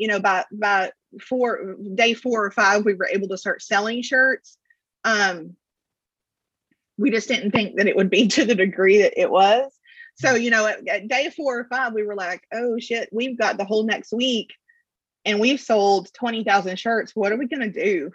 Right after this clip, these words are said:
You know, people are obviously want to participate and want to help and, and get a shirt, whether they're going to the game or not. How are we gonna navigate that to meet everybody's needs? Again, with the goal being to make a difference.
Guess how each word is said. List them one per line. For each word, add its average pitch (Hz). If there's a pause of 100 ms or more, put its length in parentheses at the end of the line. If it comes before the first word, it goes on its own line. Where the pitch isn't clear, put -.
You 208
know, 196
people 262
are 220
obviously 240
want 196
to 185 (100)
participate 185
and -
want 180
to -
help 190
and, 180 (260)
and 185 (540)
get 220
a 175
shirt, 208 (360)
whether 208
they're 196
going 196
to 196
the 190
game 185
or 170
not. 180 (260)
How 202
are 208
we 202
gonna 170 (760)
navigate 208
that 185
to 240
meet 262
everybody's 240
needs? 214 (960)
Again, 233
with 196
the 208
goal 214
being 185
to 202
make 180
a -
difference. -